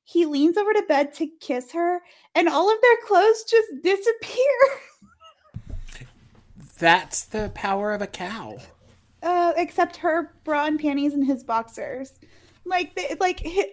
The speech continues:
Speaker 1: all the clothes just, like, <laughs> disappear. I can't explain how weird it was.
Speaker 2: Yeah, um, have, have you never prayed to the magic cow that everyone's clothes would disappear?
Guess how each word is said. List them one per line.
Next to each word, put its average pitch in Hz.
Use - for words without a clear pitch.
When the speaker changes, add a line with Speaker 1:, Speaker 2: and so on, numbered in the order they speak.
Speaker 1:
all 339
the 392
clothes 370
just, 381
like, 339
<laughs> -
disappear. -
I 381
can't 392
explain 339
how 330
weird 294
it 269
was. 277
Speaker 2:
Yeah, 269
um, 226
have, 208
have 233
you 233
never 240
prayed 202
to 208
the 196
magic 185
cow 175
that 180
everyone's 170
clothes 165
would 160
disappear? 165